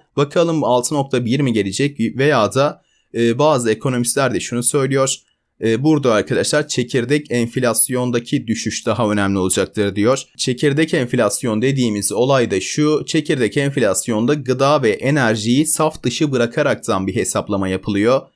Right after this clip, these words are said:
Yani oradaki oynaklıklar, oradaki aşırı volatilite hesaplanmıyor. E, bunlar saf dışı bırakılıyor arkadaşlar. Ve burada da baktığımız zaman buradaki enflasyonun beş nokta altı olduğunu görüyoruz ve beklenti beş nokta beş yönünde.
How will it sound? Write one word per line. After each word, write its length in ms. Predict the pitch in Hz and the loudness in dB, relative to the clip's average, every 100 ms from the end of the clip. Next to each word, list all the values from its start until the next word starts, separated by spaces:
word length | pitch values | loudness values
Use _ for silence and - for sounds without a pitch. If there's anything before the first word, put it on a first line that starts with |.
| _ | _
Yani 300 | 143 123 107 | 0 0 0
oradaki 500 | - 139 120 110 107 | 2 2 2 0 -4
oynaklıklar, 840 | - 113 127 120 104 101 82 98 107 | 0 2 2 0 -2 -4 -2 -2 0
oradaki 720 | 113 127 120 110 127 123 113 _ _ | 2 2 2 -2 0 0 0 _ _
aşırı 320 | 123 127 139 | -4 0 2
volatilite 640 | 135 110 - - 147 160 151 | 2 2 0 -2 0 0 0
hesaplanmıyor. 840 | 147 135 120 143 143 101 104 139 - - 101 | 0 0 0 0 0 0 0 0 -4 -6 0
E, 220 | 107 127 | 0 0
bunlar 340 | 160 135 135 | 0 2 0
saf 320 | 156 - 147 - | 0 0 0 -2
dışı 240 | 120 98 | -6 -2
bırakılıyor 500 | 101 90 117 101 98 | -2 -2 -2 0 0
arkadaşlar. 640 | 95 92 101 95 151 151 - _ _ | 0 0 0 0 -2 -2 -8 _ _
Ve 120 | 139 | 0
burada 220 | 151 170 160 | 2 2 2
da 80 | |
baktığımız 460 | 147 143 - 156 151 | 2 0 -2 0 2
zaman 340 | 131 131 165 | 2 2 0
buradaki 320 | 147 131 120 123 | 2 0 0 -2
enflasyonun 720 | 147 131 107 - 113 139 147 | 0 0 0 -2 -2 -2 0
beş 200 | 135 139 | -2 -2
nokta 260 | 120 - 92 | -6 -4 -2
altı 380 | 101 104 - | 0 0 0
olduğunu 420 | 156 147 117 98 98 | 0 0 -2 -2 -2
görüyoruz 540 | 95 95 113 147 - _ _ - | 0 0 0 -2 -4 _ _ -4
ve 120 | 123 | 0
beklenti 500 | 156 151 120 104 143 | 0 0 -2 -2 -2
beş 200 | 131 131 | -2 -2
nokta 260 | 110 - 127 | -4 0 0
beş 200 | 110 - | 0 -2
yönünde. 500 | 95 87 78 - | -4 -2 -4 -6